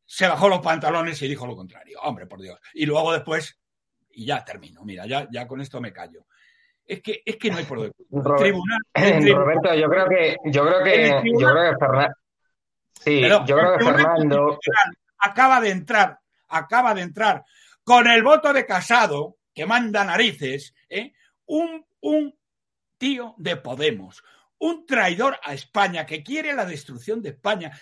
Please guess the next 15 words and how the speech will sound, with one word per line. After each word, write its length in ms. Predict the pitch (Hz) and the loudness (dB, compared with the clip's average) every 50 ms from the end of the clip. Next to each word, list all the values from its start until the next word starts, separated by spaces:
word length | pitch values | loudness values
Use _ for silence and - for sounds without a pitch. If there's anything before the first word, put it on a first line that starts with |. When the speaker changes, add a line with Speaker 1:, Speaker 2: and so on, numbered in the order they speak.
| _ _ | _ _
Speaker 1:
Pero 320 | _ 233 220 208 - 233 - | _ 0 2 2 -2 -6 -8
¿cómo 300 | - 233 302 349 349 349 | -2 -2 -2 -2 -2 -6
este 240 | 294 - _ 294 294 | -10 -8 _ -8 -6
Mindundi 520 | 269 226 190 180 170 233 294 285 277 262 226 | -6 -6 -6 -6 -6 -6 -6 -6 -6 -6 -8
de 120 | 226 214 | -8 -8
Casado 540 | - 151 143 - 220 233 240 196 160 147 - _ - - _ - | -8 -10 -10 0 2 2 2 2 -2 -10 -12 _ -20 -20 _ -2
ha 160 | - 294 302 | -2 0 0
Speaker 2:
<clears throat> 0 | |
Speaker 1:
podido 480 | - 208 - - 202 202 254 269 254 - - _ _ _ _ _ _ _ - - | 2 2 2 2 2 2 2 -2 -4 -6 -12 _ _ _ _ _ _ _ -2 0
ha 240 | 285 285 285 - | 0 0 0 -4
podido 500 | _ 233 226 214 208 262 285 269 254 226 | _ -2 -2 0 0 -2 -4 -2 -2 -2
apoyar 640 | 220 208 208 - 196 185 185 175 233 254 240 214 - _ | -2 -2 -2 -2 -4 -4 -2 0 2 2 2 2 0 _
eso 420 | 226 262 247 - 202 190 160 147 _ _ _ _ | -6 -6 -6 -6 -8 -10 -10 -12 _ _ _ _
para 380 | - 233 233 226 220 220 220 - | 2 2 4 6 4 4 2 2
que 400 | 208 214 208 214 - - _ | 0 0 0 0 -6 -20 _